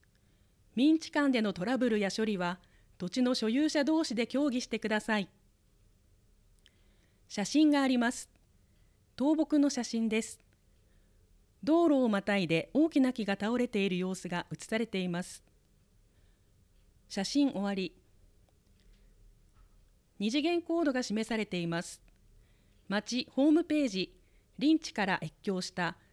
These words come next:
竹木の枝の対応方法の二次元コードです。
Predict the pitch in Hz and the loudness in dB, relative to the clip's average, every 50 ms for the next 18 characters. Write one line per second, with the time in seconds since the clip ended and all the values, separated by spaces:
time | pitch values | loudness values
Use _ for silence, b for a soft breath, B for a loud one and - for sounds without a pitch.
0 | b b - - - - 302 277 302 - - 202 190 - - _ 175 165 214 247 | b b -16 -8 -4 -2 0 0 0 -2 -2 -4 -4 -4 -4 _ -4 -2 0 0
1 | 285 294 285 - 285 285 277 269 277 277 269 269 - 277 269 240 - - 196 185 | 0 0 0 -2 -2 -2 -2 -2 -2 -2 -4 -2 -2 -2 -2 -4 -4 -4 -4 -2
2 | 170 147 - - _ - - - _ _ - 233 269 277 277 - - - - 190 | -2 -4 -6 -10 _ -20 -20 -20 _ _ -4 -2 -2 -2 -2 -6 -12 -8 -6 -4
3 | 185 208 226 240 254 262 262 - 254 254 220 214 196 185 180 196 - - - | -2 -2 0 0 -2 -2 -2 -2 -4 -2 -2 -4 -4 -4 -4 -6 -8 -12 -20